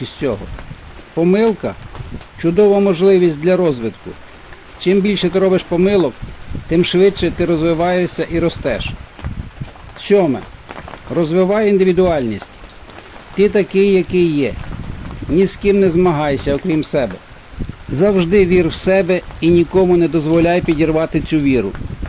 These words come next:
Якщо тобі важко і ти зупинився в розвитку, сумніваєшся в своїх силах,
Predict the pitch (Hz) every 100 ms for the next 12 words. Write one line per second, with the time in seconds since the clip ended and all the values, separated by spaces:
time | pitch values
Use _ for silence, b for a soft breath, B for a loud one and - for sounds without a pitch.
0 | - - - - 143 156 208 202 196 202
1 | 190 160 - - 139 175 170 156 185 185
2 | 165 165 156 185 175 170 - 165 160 175
3 | 180 180 170 170 156 165 160 - 185 190
4 | 151